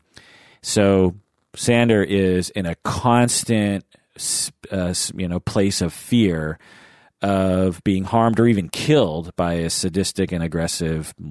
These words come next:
humongous older brother. So what does Sander do? Well, he learns that he has to be quiet. He can't talk. <laughs> He needs to be silent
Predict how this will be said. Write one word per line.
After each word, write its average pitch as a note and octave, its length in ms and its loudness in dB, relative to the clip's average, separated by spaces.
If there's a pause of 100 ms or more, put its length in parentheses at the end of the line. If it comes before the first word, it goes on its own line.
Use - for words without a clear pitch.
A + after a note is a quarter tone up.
(160)
humongous F2+ 720 -4
older C#2+ 240 -6
brother. D2+ 420 -2 (960)
So G#2+ 600 2 (180)
what G#2 160 4
does G2 120 4
Sander F#2 300 0
do? G#2+ 180 4
Well, G#2+ 200 4
he A2+ 160 2
learns B2 580 2 (340)
that G#2+ 320 2
he A2 220 2
has A2 200 2
to G2+ 100 -8
be F#2+ 100 -4
quiet. F2 840 -2
He F#2 180 -12
can't F#2+ 500 -4 (520)
talk. E2 380 -2
<laughs> - 340 -8
He F#2+ 100 -6
needs F#2 320 -6
to - 100 -6
be E2 240 -6 (160)
silent D2 540 -4